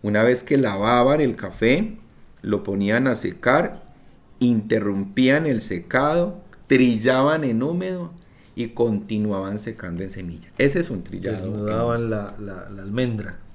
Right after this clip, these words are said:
Speaker 1: Exacto. Ya a partir de cada método clásico hay estilos, yo prefiero llamarlo así,
Speaker 2: Sí.
Speaker 1: estilos de fermentación y estilos de secado diferentes. Esos son, digamos que los cinco métodos clásicos. Entonces, mi
Speaker 2: Sí.
Speaker 1: recomendación es,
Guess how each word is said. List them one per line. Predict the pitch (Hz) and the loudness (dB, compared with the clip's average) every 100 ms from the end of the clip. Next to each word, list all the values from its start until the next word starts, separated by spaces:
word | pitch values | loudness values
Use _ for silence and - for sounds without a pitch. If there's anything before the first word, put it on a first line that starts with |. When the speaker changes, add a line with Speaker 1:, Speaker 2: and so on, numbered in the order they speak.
| - | -12
Speaker 1:
Exacto. | 101 104 98 95 87 - - - - - - - - - - - | -6 -4 -4 -6 -10 -12 -20 -20 -20 -20 -20 -20 -20 -20 -20 2
Ya | 123 151 202 - - | 8 8 8 2 -4
a | 113 | -4
partir | 117 110 - 127 117 | 0 -2 2 2 4
de | 143 | 4
cada | 143 151 143 143 143 143 | 4 4 6 6 6 4
método | 135 143 139 139 139 110 - | 4 2 2 2 4 4 2
clásico | 123 151 160 - 98 92 | 2 2 -2 -4 -6 -4
hay | 92 | -2
estilos, | 113 110 - 127 90 - - - | -2 -2 -4 -4 -6 -12 -12 -6
yo | 101 | -2
prefiero | 120 135 | 0 2
llamarlo | 120 101 87 101 | 2 -2 -2 -4
así, | 110 92 - - | -4 -8 -10 -18
Speaker 2:
Sí. | - 87 82 - | -18 -18 -18 -10
Speaker 1:
estilos | - 95 98 92 | -6 -6 -4 -4
de | 92 | -2
fermentación | 110 98 101 104 131 151 151 - | -4 -4 -4 -4 -4 -4 -6 -10
y | 90 | -14
estilos | - 87 90 | -10 -8 -6
de | 92 | -8
secado | 90 - 92 90 87 90 92 90 - 90 | -12 -14 -12 -10 -8 -6 -6 -8 -10 -8
diferentes. | 92 92 80 - - | -6 -4 -6 -8 -6
Esos | - 127 143 | -2 0 0
son, | 127 123 | 0 0
digamos | 123 117 113 | -2 -2 -4
que | 127 | -4
los | 117 95 | -4 -4
cinco | - 87 - 101 101 | -8 -12 -6 -4 -4
métodos | 104 95 101 92 85 | -6 -6 -6 -6 -8
clásicos. | - 120 101 92 95 | -4 -4 -4 -8 -12
Entonces, | 95 90 101 123 | -10 -8 -6 -2
mi | |
Speaker 2:
Sí. | 135 | -2
Speaker 1:
recomendación | 117 113 104 95 95 - 107 | -2 -2 -2 -2 -4 -2 0
es, | 113 131 | 0 0